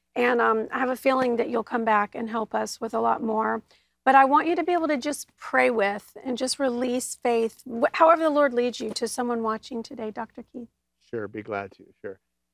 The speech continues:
Speaker 2: I want you, I want you to know, no matter where you're at today, this is a classroom, right? If you're at the bottom, you say, "Man,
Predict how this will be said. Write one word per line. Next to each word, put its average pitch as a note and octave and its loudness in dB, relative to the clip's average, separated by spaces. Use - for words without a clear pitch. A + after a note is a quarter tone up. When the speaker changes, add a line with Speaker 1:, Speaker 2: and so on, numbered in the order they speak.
Speaker 2:
I D3 2
want F3+ 4
you, F3+ 8
I E3+ 8
want F3+ 6
you F3+ 6
to F3 -2
know, A2+ -4
no C#3+ -2
matter D3+ 6
where D3 10
you're D#3+ 6
at D#3 4
today, B2 0
this C3 2
is C#3 -2
a D3+ 4
classroom, C#3+ 0
right? B2+ 0
If - -12
you're D3 8
at D#3 6
the E3 2
bottom, C3 4
you A#2 -14
say, - -8
"Man, C3+ -2